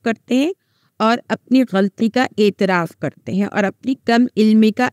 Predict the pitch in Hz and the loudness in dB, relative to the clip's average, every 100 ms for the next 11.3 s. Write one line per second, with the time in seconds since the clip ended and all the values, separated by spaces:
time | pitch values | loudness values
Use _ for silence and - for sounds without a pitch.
0 | - 202 - 185 160 - 156 139 147 156 | -2 -2 0 0 -2 -6 -8 -6 -4 -4
1 | 151 190 _ _ _ _ 214 220 220 220 | -4 -8 _ _ _ _ -2 0 2 4
2 | 247 262 247 226 - 190 180 180 202 247 | 4 2 -2 -2 -2 -2 -2 0 2 2
3 | - - 190 247 320 - 208 190 190 220 | 0 -4 -2 0 -2 -8 -2 0 2 2
4 | 220 202 190 277 - _ _ _ 208 185 | 2 0 0 0 -4 _ _ _ -4 -4
5 | - 214 208 175 - - 185 180 170 - | 0 0 2 -2 -4 -6 -4 -4 -8 -10
6 | _ _ _ 208 208 226 226 233 233 233 | _ _ _ -4 0 2 4 4 4 2
7 | 226 240 269 262 269 247 262 262 269 285 | 2 -2 -2 -2 -2 2 4 4 4 0
8 | 220 180 156 175 214 415 - _ _ _ | 0 -2 -4 -2 -2 -2 -6 _ _ _
9 | _ - 196 - 208 233 214 233 240 - | _ -6 -6 -2 0 0 0 -2 -2 0
10 | 233 240 240 226 - 214 214 170 147 151 | 2 2 2 0 0 0 0 -2 -4 -6
11 | 160 170 | -8 -8